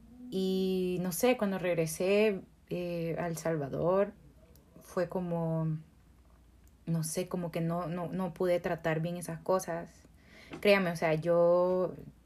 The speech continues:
traté de ir a un especialista para hablar esas cosas.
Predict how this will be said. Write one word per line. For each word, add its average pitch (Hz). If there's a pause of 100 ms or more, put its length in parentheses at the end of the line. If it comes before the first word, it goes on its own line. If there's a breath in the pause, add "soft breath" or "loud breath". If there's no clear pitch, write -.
(160)
traté 175
de 170
ir 160
a 165
un 165
especialista 160 (180)
para 160
hablar 151
esas 160
cosas. -